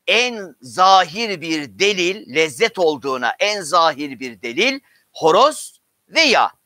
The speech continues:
yavrulu tavuk gibi hayvanatın vazifelerinde gösterdikleri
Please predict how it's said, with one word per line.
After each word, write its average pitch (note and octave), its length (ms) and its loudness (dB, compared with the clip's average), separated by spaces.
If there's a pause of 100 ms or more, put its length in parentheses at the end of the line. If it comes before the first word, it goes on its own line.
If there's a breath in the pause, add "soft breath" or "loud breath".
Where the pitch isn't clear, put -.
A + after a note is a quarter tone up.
(220)
yavrulu A#3+ 680 0
tavuk B3 360 -6
gibi B3 180 -2
hayvanatın F3 920 0 (320)
vazifelerinde B3 1000 -2
gösterdikleri A#3 1040 0